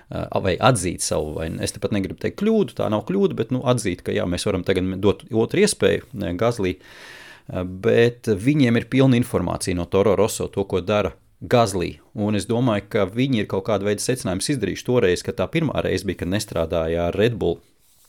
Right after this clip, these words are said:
eh, Gasly, eh, tad nebija jau problēma, tā, ka viņš kaut ko arī nevar tikai izdarīt. Tur bija arī problēma ar sastrādāšanos komandā iekšā, komandas filozofijā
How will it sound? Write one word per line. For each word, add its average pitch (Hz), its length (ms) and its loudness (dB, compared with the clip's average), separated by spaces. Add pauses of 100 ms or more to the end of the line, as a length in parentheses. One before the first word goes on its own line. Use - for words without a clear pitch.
(360)
eh, 98 140 -2
Gasly, 110 520 2
eh, - 340 -20 (380)
tad 120 300 2
nebija 110 380 4
jau 98 60 -2
problēma, 110 360 2
tā, 110 80 -4
ka 110 120 -2
viņš 117 180 -2
kaut - 120 -2
ko 107 120 2
arī 104 120 2
nevar 107 220 2
tikai - 300 0
izdarīt. - 260 -4
Tur 110 160 -4
bija 101 120 0
arī 90 120 -4
problēma 101 460 2
ar - 60 -8
sastrādāšanos 90 840 -4
komandā 90 460 2
iekšā, 92 320 -4
komandas 101 340 -4
filozofijā 90 760 0